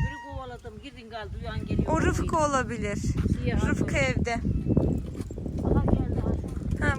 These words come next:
Speaker 2: bu da senin kedi babaanne.
Speaker 1: O benim kaç tane kızım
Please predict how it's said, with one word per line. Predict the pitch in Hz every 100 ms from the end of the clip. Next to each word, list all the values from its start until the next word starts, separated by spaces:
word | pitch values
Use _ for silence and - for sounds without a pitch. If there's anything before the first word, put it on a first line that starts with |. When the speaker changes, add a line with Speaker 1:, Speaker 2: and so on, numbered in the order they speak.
| -
Speaker 2:
bu | 381
da |
senin | 381 - - 254
kedi | - - -
babaanne. | 220 208 202 185 587
Speaker 1:
O | 311 320 262
benim | 349 370
kaç | 320 349 320
tane | - 330
kızım | 254